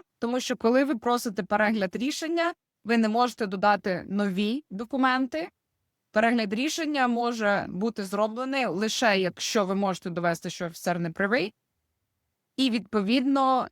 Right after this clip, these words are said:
ті документи, які ви не надавали, вони є і не дозволяють офіцеру дати позитивне рішення. Якщо це аплікація, яка не має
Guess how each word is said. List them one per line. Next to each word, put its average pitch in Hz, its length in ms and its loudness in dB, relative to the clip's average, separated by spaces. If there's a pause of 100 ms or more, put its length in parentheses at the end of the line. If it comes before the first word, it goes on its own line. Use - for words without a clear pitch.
ті 254 140 0
документи, 202 540 0
які 190 180 -6
ви 196 100 -4
не 196 100 -6
надавали, 196 500 2
вони 208 260 0
є 196 200 2
і - 180 -4
не 202 140 0
дозволяють 190 800 -2
офіцеру 180 460 -6
дати 175 400 -6
позитивне 165 540 -6
рішення. 147 440 -14 (560)
Якщо 262 600 2
це 240 260 2
аплікація, 202 680 0
яка 185 420 0
не 208 240 -2
має 202 440 0